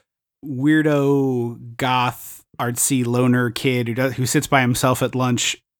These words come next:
ethos, which permeates so much of his, his filmography, certainly the first quarter or third or half, however, wherever you decide to delineate it. I, I don't wanna parse through that at this moment.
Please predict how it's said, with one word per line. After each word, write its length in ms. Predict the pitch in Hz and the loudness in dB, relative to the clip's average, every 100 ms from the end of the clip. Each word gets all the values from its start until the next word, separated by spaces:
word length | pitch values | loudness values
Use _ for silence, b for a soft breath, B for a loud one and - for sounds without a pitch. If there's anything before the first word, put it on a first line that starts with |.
| - | 2
ethos, 640 | 151 147 127 120 - - - | 2 4 2 2 -2 -6 -8
which 260 | 156 131 - | -4 -4 0
permeates 480 | - 156 139 127 - | 4 6 6 4 0
so 140 | 143 | 2
much 220 | 127 120 | 0 0
of 100 | 123 | -4
his, 340 | 117 110 101 - - | -6 -8 -8 -12 -10
his 240 | 113 - _ _ - | -8 -10 _ _ -2
filmography, 440 | 147 147 123 127 | 4 4 4 -2
certainly 280 | - 147 117 | 0 -2 -2
the 80 | 113 | -4
first 340 | 131 127 - | -4 -4 -4
quarter 380 | - 139 123 110 | 0 0 0 -4
or 60 | 107 | -4
third 320 | 135 120 104 | -2 -2 -2
or 60 | 98 | -2
half, 280 | 123 117 | -2 -2
however, 360 | 113 110 104 117 - | -4 -4 -6 -10 -8
wherever 280 | 120 120 107 | -4 -2 -2
you 120 | 107 | -2
decide 340 | 107 - 113 101 | 0 2 2 0
to 60 | |
delineate 460 | 113 117 117 107 110 | -2 2 4 4 0
it. 100 | 107 | 0
I, 160 | 107 - | -2 -2
I 100 | 107 | -2
don't 200 | 107 - _ - | -4 -6 _ -4
wanna 260 | 98 95 - - B B _ _ - | -2 -4 -10 -20 B B _ _ 2
parse 280 | 165 143 | 4 4
through 160 | - 139 | 2 0
that 220 | 123 120 | 0 -4
at 160 | 123 113 | -8 -10
this 180 | 127 - | -6 0
moment. 320 | 143 123 | 0 0